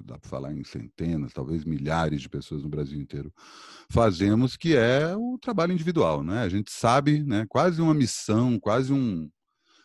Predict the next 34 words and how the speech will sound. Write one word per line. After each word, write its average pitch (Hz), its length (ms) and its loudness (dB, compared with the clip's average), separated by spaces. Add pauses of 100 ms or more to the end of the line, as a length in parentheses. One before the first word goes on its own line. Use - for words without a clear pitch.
(100)
uma 90 120 -2
vocação, 113 960 2
uma, 85 540 -2 (640)
um 82 60 -20
sacerdócio 104 960 2
ali 98 180 0
de 90 260 -2 (440)
querer. 101 380 4
Eu 98 100 4
acho 101 140 -2
que 107 80 -2
o, 82 360 -4
o, 80 380 -8 (240)
o 85 100 -14
título 147 340 -4
desse 107 200 2
programa 98 320 2
tem 92 100 -2
muito 104 160 -2
a 92 40 -2
ver 90 120 -6
com 78 160 -8
isso, 120 320 -6
né? 87 140 -6
O 82 140 -6
jornalismo 85 440 -8
arte, 101 200 -8
é - 20 -10
claro 110 200 -6
que - 80 -10
é 104 40 -6
uma 95 100 -6
provocação 92 720 -6
com 76 260 -10